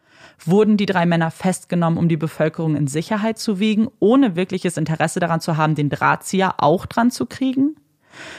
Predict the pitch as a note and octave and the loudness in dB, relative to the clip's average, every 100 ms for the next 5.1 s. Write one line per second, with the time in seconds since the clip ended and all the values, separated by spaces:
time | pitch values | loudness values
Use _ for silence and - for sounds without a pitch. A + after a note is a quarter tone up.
0 | - - - A3+ - A3+ G#3 F#3+ - F3+ | -12 -2 0 0 0 -2 0 -2 0 2
1 | F3 E3+ D#3+ - E3+ D#3+ D#3+ D#3+ D3 C#3+ | 2 2 0 0 0 0 0 0 0 0
2 | C3+ D3+ - B3+ D4 D#4 _ _ - G3+ | 0 -4 -2 0 0 -2 _ _ -4 -2
3 | - G#3+ G3+ - - G3 - F3+ E3 - | 0 0 0 0 0 0 2 2 2 0
4 | F#3 E4 - D3 - C3+ C#3+ - - E3 | 0 0 0 -4 -4 -6 -4 -4 -4 -6